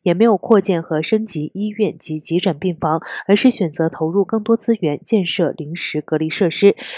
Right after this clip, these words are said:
实施严格的封锁，并对公民进行大规模检测。报道披露，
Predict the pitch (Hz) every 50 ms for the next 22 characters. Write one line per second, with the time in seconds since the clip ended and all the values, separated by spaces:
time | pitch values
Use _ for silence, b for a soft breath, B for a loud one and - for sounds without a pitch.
0 | B - - - 202 196 - 247 240 214 190 - 175 180 - 180 180 180 - 220
1 | 233 - - 180 131 - - 196 175 180 165 160 - 208 214 208 185 156 151 151
2 | - 185 170 - - 160 147 160 - 185 170 - 190 190 170 160 156 156 - 165
3 | 135 135 - 190 180 160 B B B B B B B B B - 208 190 180 165
4 | - - - 202 214 202 185